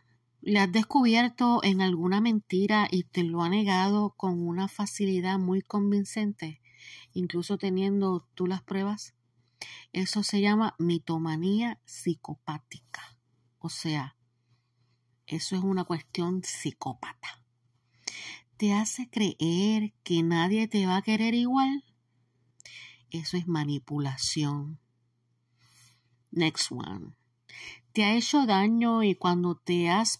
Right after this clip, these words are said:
puesto triste te ha dicho que el problema lo tienes tú por ser demasiado sensible? Eso es invalidación emocional.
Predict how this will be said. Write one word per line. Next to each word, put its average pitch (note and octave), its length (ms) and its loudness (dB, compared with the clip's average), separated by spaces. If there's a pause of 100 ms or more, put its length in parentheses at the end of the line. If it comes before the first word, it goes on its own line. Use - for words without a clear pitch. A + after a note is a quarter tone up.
puesto G3+ 480 0
triste F#3+ 480 -2
te F#3 160 0
ha F3+ 80 4
dicho G3+ 500 0
que F3 320 -2 (380)
el F3 240 2
problema F3+ 580 2
lo G#3+ 180 2
tienes A3 460 -2
tú B3 240 -2 (300)
por E3 200 -6
ser E3+ 220 -6
demasiado G#3+ 680 0
sensible? A3+ 760 -4 (1080)
Eso A#3+ 540 2
es C4 320 2
invalidación G3 1600 4 (100)
emocional. D#3 1080 -2